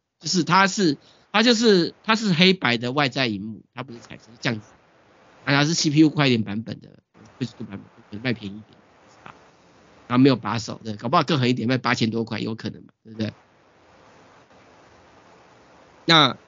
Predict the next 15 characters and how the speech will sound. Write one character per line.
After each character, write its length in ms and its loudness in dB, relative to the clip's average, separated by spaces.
如 80 4
果 100 8
是 100 0
这 120 2
样 120 2
子 60 -2
的 60 0
话， 180 2
很 120 -2
恐 200 -4
怖 140 -2
欸， 180 -10
对 100 2
不 60 6
对？ 160 0